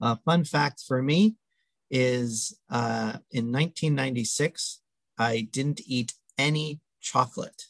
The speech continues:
at all, no chocolate in nineteen ninety-six. And it was a bet I made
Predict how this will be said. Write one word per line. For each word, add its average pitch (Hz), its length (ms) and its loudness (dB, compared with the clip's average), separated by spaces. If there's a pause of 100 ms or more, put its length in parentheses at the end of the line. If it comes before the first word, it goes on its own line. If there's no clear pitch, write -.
(240)
at 113 100 0
all, 92 260 0
no 127 220 4
chocolate 123 500 0
in 117 140 0
nineteen 117 340 -2
ninety-six. 110 680 -2 (640)
And 113 160 2
it 110 80 2
was 113 160 4
a 113 80 2
bet 143 340 2
I 117 120 2
made 113 460 4